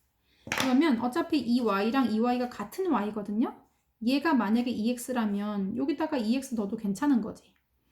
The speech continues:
그래서 Y 대신 X로 표현을 해주면 문자가 하나로 줄어들게 되잖아. 그래서 마이너스 X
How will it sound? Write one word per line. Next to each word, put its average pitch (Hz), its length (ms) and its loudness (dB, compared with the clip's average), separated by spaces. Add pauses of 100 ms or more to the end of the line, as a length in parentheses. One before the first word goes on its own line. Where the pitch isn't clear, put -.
(200)
그래서 220 400 0
Y 214 400 2
대신 233 360 0
X로 302 600 -2
표현을 330 460 0
해주면 208 720 -2
문자가 220 400 2
하나로 269 300 0
줄어들게 240 440 -2
되잖아. - 320 -12 (520)
그래서 294 460 -4 (220)
마이너스 208 540 -4
X 214 580 -2